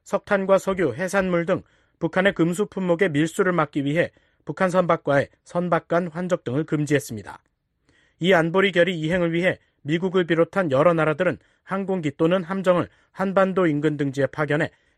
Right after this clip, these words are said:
해상 감시 활동을 실시하고 있습니다. 이탈리아 해군 다목적 전투함 라이몬도 몬테큐콜리 함도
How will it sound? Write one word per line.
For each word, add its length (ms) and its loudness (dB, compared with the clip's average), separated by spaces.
해상 340 0
감시 320 0
활동을 340 0
실시하고 460 -2
있습니다. 440 -14
이탈리아 400 4
해군 340 0
다목적 520 -2
전투함 440 0
라이몬도 580 2
몬테큐콜리 840 -2
함도 360 0